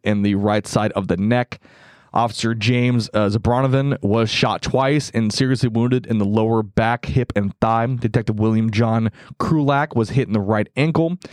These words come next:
Detective Tracy Angeles was grazed in the stomach and buttock. Um, Sergeant, or sorry, Officer Stuart Gray was hit twice in the right femur and the right, uh, forearm. Detective Earl, uh, Valadares was hit in the right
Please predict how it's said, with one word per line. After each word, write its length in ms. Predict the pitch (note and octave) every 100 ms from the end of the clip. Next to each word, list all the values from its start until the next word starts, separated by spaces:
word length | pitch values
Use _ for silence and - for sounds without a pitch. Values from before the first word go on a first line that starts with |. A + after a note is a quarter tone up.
| - - -
Detective 340 | - C3 A#2+ A2
Tracy 720 | - C3+ C3 C3 A#2+ A2+ G2
Angeles 520 | A#2+ C3+ C3+ C3+ C3+ A#2+
was 260 | A2+ G#2+
grazed 640 | - G2+ A2+ A#2 A#2+ A2+ -
in 120 | A2
the 60 | F#2+
stomach 480 | - - B2+ C3+ C#3
and 240 | F#2+ G#2 G2
buttock. 500 | D3 C3+ F2+ A2+ - - _ - - - - -
Um, 680 | G#2 G#2 G2 F2 F#2 F2+ - _
Sergeant, 640 | - - C3 A#2+ A2+ A#2 A#2
or 60 |
sorry, 200 | G#2+ F#2+ - -
Officer 300 | B2 A#2+ A#2
Stuart 520 | - - C3+ C3 A2+
Gray 320 | A2 B2 B2
was 340 | B2 A2 B2 B2+
hit 300 | A#2 C3+ -
twice 440 | - A2 A2 C3
in 80 | B2+
the 40 | G#2
right 200 | G#2+ G2
femur 400 | - C#3+ E3 D#3+
and 100 | A2
the 60 |
right, 280 | F#2 F#2 F#2 -
uh, 160 | G2+ E2+
forearm. 640 | - D#3 D3 D3 D#3 F#3 - - - -
Detective 440 | A2 B2+ A2+ A#2 G#2
Earl, 540 | B2 B2+ B2+ B2 B2+ -
uh, 480 | A2 G#2+ G2 F#2 F2+ -
Valadares 960 | G#2+ A#2 A#2 A2 A#2+ B2+ C#3 C#3 - -
was 300 | G#2 G#2+ G#2
hit 240 | C3 A#2
in 80 | A#2
the 80 | G#2
right 440 | G2 G#2+ A#2